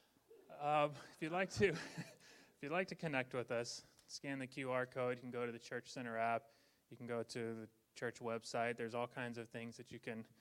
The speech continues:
get involved in, that you can see. You can also see the scripture reading for today. But before we get to that, let's do the Grace Life welcome. To all who mourn and need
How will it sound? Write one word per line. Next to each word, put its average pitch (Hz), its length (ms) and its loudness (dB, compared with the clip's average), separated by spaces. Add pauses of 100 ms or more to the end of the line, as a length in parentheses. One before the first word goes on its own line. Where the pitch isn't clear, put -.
(140)
get 127 120 -4
involved 117 480 2
in, 113 260 -2
that 113 160 -8
you 127 60 -8
can 113 180 -8
see. 117 280 -6
You - 520 -14
can 127 100 -6
also 123 300 0
see 120 320 -6
the 113 320 -4
scripture 131 460 -4
reading 120 240 0
for 120 160 -6
today. 123 380 0 (420)
But 127 100 0
before 120 240 -2
we 156 80 2
get 139 180 -4
to 147 80 -6
that, 127 300 2 (220)
let's 127 180 -6
do 143 220 -4
the 127 260 -2 (220)
Grace 135 260 -4
Life 127 220 2
welcome. 120 320 0 (1400)
To - 100 -12
all 135 160 8
who 143 160 0
mourn 151 560 0
and 127 100 -2
need 127 200 -2